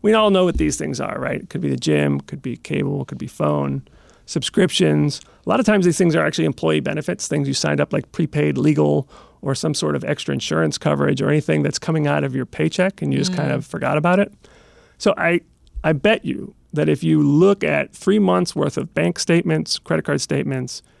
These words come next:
Speaker 1: and paychecks, you're gonna find something that A, you're paying for that you no longer want, or someone you can call and negotiate a better deal. We've talked before in previous episodes about cable bill. This past year, I called my cable provider about slow Wi-Fi speeds.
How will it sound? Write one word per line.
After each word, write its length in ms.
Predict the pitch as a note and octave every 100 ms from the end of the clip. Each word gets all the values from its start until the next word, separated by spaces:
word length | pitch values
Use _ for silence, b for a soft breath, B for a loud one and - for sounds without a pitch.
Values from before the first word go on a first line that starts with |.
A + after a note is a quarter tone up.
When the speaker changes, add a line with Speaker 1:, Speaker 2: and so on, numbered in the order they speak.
| b b _
Speaker 1:
and 160 | - C3
paychecks, 560 | F3 E3 - B2+ - D3+
you're 80 |
gonna 240 | C3+ F3 F3+
find 380 | - D#3+ D#3 -
something 480 | D3+ C3+ B2 A#2 A#2
that 200 | C#3 C3
A, 460 | D3+ D3+ C3 C3+ C3+ -
you're 80 | C3+
paying 300 | F3+ G3 F3+
for 240 | E3+ D#3
that 120 | D3+
you 80 | C#3+
no 180 | D3+ E3
longer 280 | D#3 C#3+ C3+
want, 380 | C#3+ C3 A#2+ - _ _ b b b b b b b -
or 400 | F#3 D#3+ D#3 D3+
someone 400 | - E3 E3 D#3
you 60 |
can 140 | C#3+ C#3
call 360 | D3+ C#3+ C#3+ -
and 80 | C3+
negotiate 420 | C#3 C3 D3 C3
a 40 |
better 200 | C3 B2
deal. 340 | A#2 - - - - _
We've 120 | D3 C3+
talked 220 | C#3+ -
before 260 | - D3+
in 60 | C3
previous 320 | - C#3 C3
episodes 400 | D3 C3 C#3 B2
about 360 | - C3+ C3 -
cable 240 | D#3+ C#3+
bill. 220 | C3+ C#3+
This 160 | C#3 C3+
past 320 | - C3+ -
year, 140 | C#3 C3
I 80 |
called 460 | C3 - C#3 C3+ C3 b b b b -
my 140 | D3+
cable 300 | - D#3 C#3
provider 480 | C#3 C3 C3+ C3+ C#3
about 420 | C3+ B2+ B2 -
slow 220 | - D3
Wi-Fi 460 | C#3 C#3 D3 D3 C3+
speeds. 420 | - B2+ B2 -